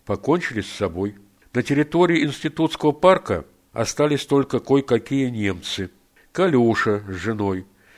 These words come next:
семья Царапкиных, один советский пианист, научные сотрудники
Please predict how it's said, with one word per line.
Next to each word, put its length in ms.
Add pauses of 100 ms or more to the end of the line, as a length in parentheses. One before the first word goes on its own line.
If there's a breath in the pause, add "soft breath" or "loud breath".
семья 420
Царапкиных, 960 (180)
один 280
советский 460
пианист, 760 (260)
научные 420
сотрудники 840